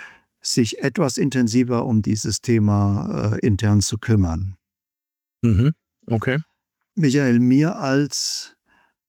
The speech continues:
Speaker 1: ja, als Unternehmer ist jetzt ein bisschen mulmig, so oft das Wort Insolvenz gesagt und gehört zu haben. Dennoch zum Schluss jeder Folge frage ich meine Gäste immer nach einem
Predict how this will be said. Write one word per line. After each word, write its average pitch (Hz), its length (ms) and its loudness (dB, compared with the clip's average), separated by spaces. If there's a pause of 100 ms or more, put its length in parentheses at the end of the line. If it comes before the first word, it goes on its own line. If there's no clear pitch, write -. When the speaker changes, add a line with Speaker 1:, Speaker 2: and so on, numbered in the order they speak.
(160)
Speaker 1:
ja, 123 240 -2
als 107 220 -4
Unternehmer 135 760 2
ist - 160 -4
jetzt 127 200 -2
ein 120 80 0
bisschen 123 320 0
mulmig, 147 840 2
so 127 220 -6
oft 131 280 -6
das 117 240 -2
Wort 113 340 0
Insolvenz 120 800 2
gesagt 113 500 -2
und 127 200 0
gehört 113 400 0
zu 147 260 -2
haben. 135 500 0 (1160)
Dennoch 139 360 2
zum 131 460 0 (240)
Schluss - 1080 -2
jeder 139 500 0
Folge 156 920 0
frage 135 500 -6
ich - 140 -6
meine 113 320 2
Gäste 123 480 -4
immer 120 420 2
nach 113 360 0
einem 104 460 2